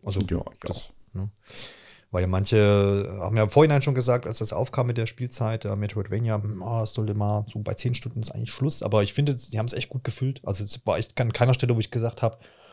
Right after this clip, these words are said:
Speaker 1: „Oh, jetzt, jetzt dann das noch und noch jenes.“ Hat sich nicht gestreckt angefühlt bisher und ich hab jetzt nicht mehr viel. Also von daher auch da
Speaker 2: Mhm.
Speaker 1: Daumen hoch.
Speaker 2: Was hast du,
Speaker 1: Gut.
Speaker 2: hast,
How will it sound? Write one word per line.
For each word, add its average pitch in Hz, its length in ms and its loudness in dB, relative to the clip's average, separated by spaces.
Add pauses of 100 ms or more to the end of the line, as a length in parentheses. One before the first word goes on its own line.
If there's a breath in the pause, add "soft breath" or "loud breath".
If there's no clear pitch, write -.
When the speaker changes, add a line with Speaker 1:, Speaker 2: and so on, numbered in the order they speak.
(240 soft breath)
Speaker 1:
„Oh, 139 280 6 (360 loud breath)
jetzt, - 300 -4
jetzt 123 380 2
dann 110 320 0
das 104 220 2
noch 101 320 -4
und 113 200 -4
noch 110 220 -2
jenes.“ 101 360 -2 (580 soft breath)
Hat - 140 2
sich 185 100 2
nicht 220 120 0
gestreckt - 380 0
angefühlt 98 380 -6
bisher 90 340 -2
und 92 80 -6
ich 95 80 -4
hab 117 160 0
jetzt - 320 -4
nicht 104 140 -6
mehr 92 140 -2
viel. 95 340 -8 (200)
Also 90 260 -8
von 87 160 -10
daher 90 420 -6 (1040)
auch - 160 -2
da 135 160 6
Speaker 2:
Mhm. 113 60 0
Speaker 1:
Daumen 90 240 -4
hoch. 92 260 -8 (1600)
Speaker 2:
Was 120 100 8
hast 131 180 8
du, 180 80 6
Speaker 1:
Gut. 202 80 6
Speaker 2:
hast, 127 180 8